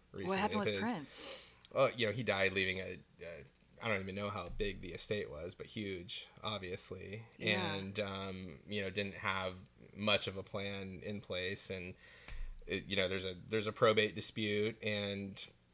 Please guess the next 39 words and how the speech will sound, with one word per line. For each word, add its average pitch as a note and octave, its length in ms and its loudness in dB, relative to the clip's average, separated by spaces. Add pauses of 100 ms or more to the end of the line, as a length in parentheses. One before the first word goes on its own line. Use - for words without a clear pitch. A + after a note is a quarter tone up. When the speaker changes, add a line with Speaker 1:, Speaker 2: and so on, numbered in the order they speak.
(240)
Speaker 1:
you G#2+ 140 2
know, F#2 300 2
all G#2+ 200 6
kinds G#2 360 0
of G#2 80 -4
family G#2+ 340 0
members G#2+ 640 -2
and G#2 520 -2
other, G#2 560 0 (280)
um, G2+ 400 -6
folks, - 680 2 (720)
you A2+ 160 -2
know, G2+ 140 -2
sticking G2+ 340 -4
their G2 120 -2
hand G2 260 -2
into F#2+ 160 -4
the F2 100 -6
pot. F#2 340 -6 (260)
And, F#2+ 440 -2
um, F#2 380 -4 (840)
and G#2 140 0
it's G2 100 -2
public G#2 580 4
and, G#2 360 -4
you G#2+ 80 -2
know, G2+ 60 -4
it's E3+ 140 -6
Speaker 2:
Yeah. F3 100 -2
Speaker 1:
playing G#2 320 2
out. G#2 280 -4 (200)
Speaker 2:
Brutal. D#3 400 -6 (100)
Speaker 1:
Yeah. G2+ 300 -2 (580)
Speaker 2:
He A#3 160 0
didn't C4+ 140 6
have B3 100 4
a G3 60 2
plan, A3+ 380 4
huh? E3 280 -4